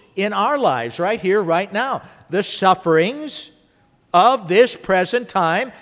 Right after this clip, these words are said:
and what is beyond this present time are not worthy to even be compared with the glory that's going to be revealed in us. There's, there's no comparison.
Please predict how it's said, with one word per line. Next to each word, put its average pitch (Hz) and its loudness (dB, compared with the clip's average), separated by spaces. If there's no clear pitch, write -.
and 165 0
what 185 2
is 220 -2
beyond 262 0
this 277 2
present 117 -4
time 80 -12
are 208 2
not 269 0
worthy 214 2
to 233 -6
even 262 -2
be 233 -4
compared 180 -2
with 202 2
the 185 -2
glory 208 4
that's 196 0
going 262 0
to 262 -2
be 247 -4
revealed 196 -2
in 233 -8
us. 302 -8
There's, 226 -2
there's - -10
no 285 0
comparison. 285 -6